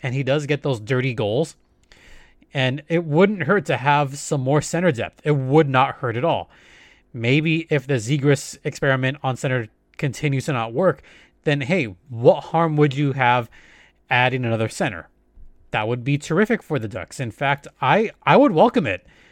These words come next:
I would welcome more center depth for the Ducks slash goals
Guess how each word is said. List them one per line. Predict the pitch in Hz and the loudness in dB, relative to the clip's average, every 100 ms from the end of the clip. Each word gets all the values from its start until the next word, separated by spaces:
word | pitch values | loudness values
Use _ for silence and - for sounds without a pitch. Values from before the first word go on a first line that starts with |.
| _ _ _ | _ _ _
I | 139 | 2
would | 185 269 | 6 6
welcome | 165 139 214 202 175 | 4 4 2 0 -2
more | 151 156 | 2 2
center | - - 147 131 | 0 -2 0 0
depth | 127 - | 0 -4
for | - 143 131 | -4 -2 0
the | |
Ducks | 123 127 - | 0 -4 -4
slash | - 131 120 - | -6 -4 -4 -4
goals | 127 120 101 | -2 -2 -4